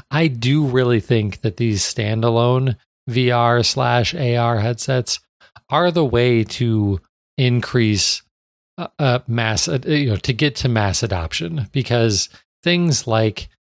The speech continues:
V R headsets for gaming P Cs are awesome. The PlayStation V R is awesome, but all of those things require really expensive computers slash game consoles to use.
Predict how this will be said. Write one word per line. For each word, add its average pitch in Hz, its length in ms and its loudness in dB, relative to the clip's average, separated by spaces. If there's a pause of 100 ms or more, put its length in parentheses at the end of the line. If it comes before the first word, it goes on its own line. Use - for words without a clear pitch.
(240)
V 123 180 0
R 113 140 2
headsets 104 440 0
for 117 120 -4
gaming 160 380 0
P 131 140 -2
Cs 123 340 -2
are 104 200 -2
awesome. 143 560 0 (400)
The 113 420 0
PlayStation 135 680 0
V 127 180 2
R 123 340 2 (260)
is 101 180 -2
awesome, 139 600 0 (240)
but 131 100 2
all 175 180 4
of 156 120 0
those 143 240 2
things 120 340 -2
require 120 840 0 (300)
really 120 460 0 (140)
expensive 110 720 -2 (140)
computers 113 720 0
slash 101 480 -2
game 151 320 2
consoles 104 680 -2
to 117 120 -6
use. 120 600 0